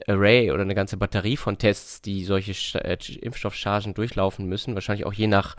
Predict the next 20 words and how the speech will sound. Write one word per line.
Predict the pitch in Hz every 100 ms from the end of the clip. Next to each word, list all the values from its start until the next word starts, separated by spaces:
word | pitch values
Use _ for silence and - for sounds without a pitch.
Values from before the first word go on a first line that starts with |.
| - - - - -
äh, | 107 95
Produkt | - 110 110 -
unterschiedlich, | 127 127 - 101 95 127 -
nehme | 98
ich | 95 -
an. | 90 131 - - - - - -
Und, | 104 107 104 - -
äh, | 104 101 98 90 85
dieser, | 101 104 107 98
dieser | - 101 101 -
A-T-T-Test | 101 - 110 104 - 123 143 - 127 131
ist | - -
eben | 110 107
einer | 95 127 113
gewesen, | 101 101 110 120
wo | 107
man | 110 110
eigentlich, | - 113 117 - -
ja, | 101 110 95 - -
sie, | - 101